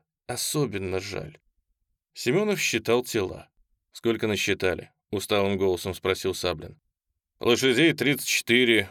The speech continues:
улан пока шестнадцать», — отвечал Семёнов.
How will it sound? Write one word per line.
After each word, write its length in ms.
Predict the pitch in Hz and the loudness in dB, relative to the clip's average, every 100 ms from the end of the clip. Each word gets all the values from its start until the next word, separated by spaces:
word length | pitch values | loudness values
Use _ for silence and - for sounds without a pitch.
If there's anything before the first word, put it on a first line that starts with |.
| - | -8
улан 420 | 90 101 143 143 | -2 2 4 2
пока 380 | - 110 101 127 | 2 0 4 0
шестнадцать», — 840 | - 101 - 101 101 - 95 - - | 2 -4 -2 0 0 0 -4 -4 -14
отвечал 460 | - 90 92 - 90 | -10 -4 -4 -2 -4
Семёнов. 560 | - 87 85 85 - | -2 -6 -6 -10 -18